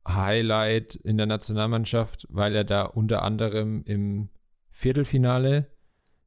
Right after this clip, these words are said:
gegen Italien, wo ja Deutschland noch nie zuvor gegen Italien in der K-O-Phase von einem, von einem Turnier gewonnen hatte,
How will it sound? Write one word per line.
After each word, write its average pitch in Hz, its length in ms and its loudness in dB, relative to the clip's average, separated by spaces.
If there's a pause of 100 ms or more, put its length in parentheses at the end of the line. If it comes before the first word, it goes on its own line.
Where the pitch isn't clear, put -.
(200)
gegen 107 340 2
Italien, 117 800 0
wo 107 120 2
ja 104 120 2
Deutschland 104 600 -2
noch 95 200 2
nie 117 400 2
zuvor 110 520 -2
gegen 104 280 0
Italien 104 720 0
in 101 280 -2
der 104 560 -4
K-O-Phase 107 720 -2
von 104 220 0
einem, 101 220 -2 (520)
von 104 200 0
einem 101 180 2
Turnier 110 320 2
gewonnen 107 500 0
hatte, 120 380 -2